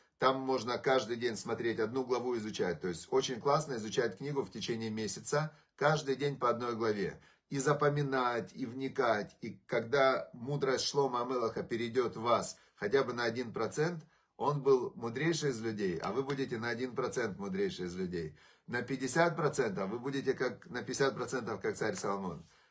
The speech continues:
Или можно, ну, на сто стать, как он, невозможно, но надо к этому двигаться. Всё, дорогие друзья, удачи, успехов. Всем удачи, успехов, чтобы Всевышний услышал ваши молитвы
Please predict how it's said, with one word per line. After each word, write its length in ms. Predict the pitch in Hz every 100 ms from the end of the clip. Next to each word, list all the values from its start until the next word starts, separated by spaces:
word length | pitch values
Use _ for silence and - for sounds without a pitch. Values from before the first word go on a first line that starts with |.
| _
Или 400 | - - 127 139
можно, 460 | 151 143 135 143 135
ну, 160 | 123 143
на 140 | 131
сто 260 | - - 139
стать, 280 | - 123
как 160 | - 117
он, 100 | 120
невозможно, 600 | 117 120 127 180 180 131
но 440 | 110 127 143 139 - _ -
надо 300 | 127 135 135
к 80 | 123
этому 260 | 113 110
двигаться. 480 | 101 92 85 78 - - _ _ _ _ - -
Всё, 200 | - -
дорогие 320 | 160 156 147 143
друзья, 300 | 127 120 113
удачи, 360 | 113 147 147
успехов. 560 | 143 - 135 127 123 107 - -
Всем 520 | - 135 139 139 -
удачи, 500 | 127 117 131 131 -
успехов, 760 | 117 104 113 - - 127 135 117 - - - -
чтобы 260 | - 110
Всевышний 360 | 113 127 143 135
услышал 380 | 117 131 123 120
ваши 240 | 117 117
молитвы 640 | 113 113 110 110 117 117